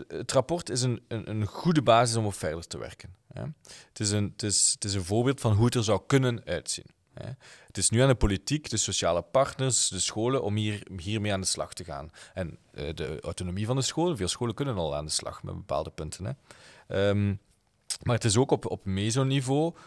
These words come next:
wordt er gevraagd om meer te gaan samenwerken. De pedagogische begeleidingsdiensten, de inspectie, zoals, eh, gezegd, de schoolbesturen. Ehm, en, en het,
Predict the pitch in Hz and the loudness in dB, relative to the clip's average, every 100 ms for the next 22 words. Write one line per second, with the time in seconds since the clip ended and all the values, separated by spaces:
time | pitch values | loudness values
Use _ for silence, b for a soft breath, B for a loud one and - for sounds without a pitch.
0 | b - 104 92 95 87 82 87 123 120 | b -2 -2 -2 -4 -4 0 2 2 0
1 | 104 101 101 85 82 - - 87 95 123 | -2 -2 -4 -4 0 2 2 2 0 0
2 | 123 127 - 147 131 95 80 85 87 82 | -2 -4 -6 -6 -4 -4 -2 -2 -2 -2
3 | 110 120 131 127 123 120 117 113 107 101 | -4 -4 -2 0 0 0 0 -2 -4 -4
4 | 110 123 - 117 - - 104 101 95 - | -4 0 0 0 -4 -6 -2 -2 -2 -4
5 | 92 90 92 95 95 - B B - 117 | -6 -4 -2 -2 -4 -14 B B 0 0
6 | - 127 113 - - 110 110 113 123 b | 2 2 4 2 2 -2 0 -2 -4 b
7 | b b - 98 98 98 98 - b b | b b 0 2 4 2 0 -4 b b
8 | _ - 101 98 - _ _ _ _ _ | _ -2 0 -2 -8 _ _ _ _ _
9 | 107 107 - 98 | -6 -6 -6 -10